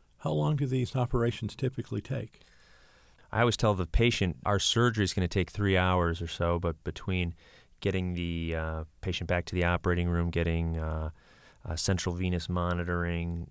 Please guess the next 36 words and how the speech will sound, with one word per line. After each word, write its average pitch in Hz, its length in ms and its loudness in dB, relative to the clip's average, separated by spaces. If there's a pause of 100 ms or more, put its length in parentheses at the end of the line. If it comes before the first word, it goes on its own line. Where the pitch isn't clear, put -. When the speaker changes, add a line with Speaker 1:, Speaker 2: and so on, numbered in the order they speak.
(100)
Speaker 2:
special 90 320 -4
monitoring 85 720 -2
set 87 200 -4
up 85 160 -4
for - 100 -8
the 92 80 -10
surgery 87 600 -4
and, 80 220 -6
and 82 300 -6
post-op, 85 600 0 (580)
and, 80 540 -2
uh, 78 340 -2 (300)
at - 100 -14
the 87 80 -2
back 90 320 0
end, 80 320 -6 (160)
getting 87 180 -2
the 82 80 -6
patient 82 360 -6 (180)
sort - 180 -6
of 80 160 -10
bundled 87 280 -2
back 85 260 -4
up 85 220 -4
and, 80 200 -6 (240)
and 82 180 -10
to 90 200 -4
the, 85 320 -4
uh, 80 180 -4 (480)
recovery 110 420 4
room, 82 240 2
it's 85 120 -2
probably, 87 500 2
uh, 80 80 0
I 82 100 0
always 82 200 -2